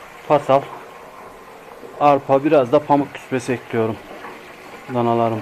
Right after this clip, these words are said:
pamuk küspesinden az az veriyorum.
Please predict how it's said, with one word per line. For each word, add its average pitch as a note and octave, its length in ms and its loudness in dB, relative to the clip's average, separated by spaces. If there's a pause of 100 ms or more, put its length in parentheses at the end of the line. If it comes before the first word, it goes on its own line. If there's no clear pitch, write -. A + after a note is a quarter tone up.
pamuk A#2 220 -6
küspesinden A#2 560 -10 (880)
az A2+ 160 -2
az G#2 200 -6
veriyorum. A2 340 -4